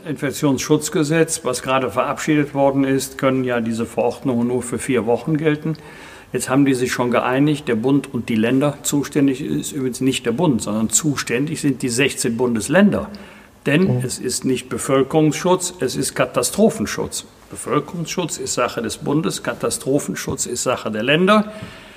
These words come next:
Speaker 1: Ähm, covid neunzehn ist eine Naturkatastrophe und deswegen sind die Länder zuständig. So, das war jetzt, ähm, der, der Teil der Belehrung. Unnötig, aber nochmal darauf hinweisen. Und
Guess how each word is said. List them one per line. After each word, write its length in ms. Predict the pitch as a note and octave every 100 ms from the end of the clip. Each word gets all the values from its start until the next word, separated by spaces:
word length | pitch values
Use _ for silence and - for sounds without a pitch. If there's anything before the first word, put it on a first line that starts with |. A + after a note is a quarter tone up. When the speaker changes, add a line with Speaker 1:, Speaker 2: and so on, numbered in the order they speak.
| - -
Speaker 1:
Ähm, 400 | - C3 B2+ - -
covid 360 | D#3 C#3+ -
neunzehn 460 | D3 C#3 D3 F3 D#3+
ist 120 | D3
eine 240 | D3 D#3
Naturkatastrophe 1300 | D3 C#3+ - - F#3+ - A#2+ - A#2 - - D3 D3+ D3
und 100 | B2+
deswegen 380 | C3 - C#3+
sind 220 | B2+ C3+ C3
die 60 |
Länder 360 | B2+ C3 G2 E2
zuständig. 680 | - - - E2+ D2+ D#2 - - - - - - -
So, 160 | - B2+
das 180 | G#2+ G#2+
war 160 | C3
jetzt, 320 | C3 A#2 - -
ähm, 380 | A2 G#2 G#2+ - - - - - -
der, 260 | A2+ A2+
der 340 | - A#2+ A2+ -
Teil 220 | B2 A#2+
der 100 | A2+
Belehrung. 600 | A2+ A2 B2+ C3+ F#3+ G3 - - - - - -
Unnötig, 680 | - D3+ E3 E3+ F3+ D#3+ D3+
aber 160 | D3 C#3+
nochmal 260 | C#3 C#3
darauf 240 | B2+ A2+ G#2
hinweisen. 640 | D#3 D3+ E3 F#3+ E3+ G3 - -
Und 460 | A3 C4+ D4 -